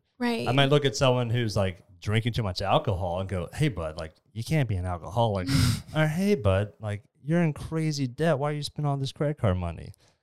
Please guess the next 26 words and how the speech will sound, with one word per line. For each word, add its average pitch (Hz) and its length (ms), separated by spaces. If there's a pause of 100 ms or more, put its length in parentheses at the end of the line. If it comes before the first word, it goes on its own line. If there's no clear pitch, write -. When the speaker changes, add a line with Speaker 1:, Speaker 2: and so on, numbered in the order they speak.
(160)
Speaker 2:
Like, 95 280 (140)
we'll, 107 120
like, 113 120
have 120 200
that 107 220
conversation, 92 840
<laughs> - 20
but 90 120
we 123 200
won't 120 220
look 107 120
at 104 60
the 101 60
guy 98 340
who's 90 340 (500)
three 113 100
hundred 98 200
fifty 101 180
pounds 107 380
in 87 80
church 107 220
and 82 80
be 90 60
like, 78 180 (320)
"Dude, 90 200
unacceptable. 98 760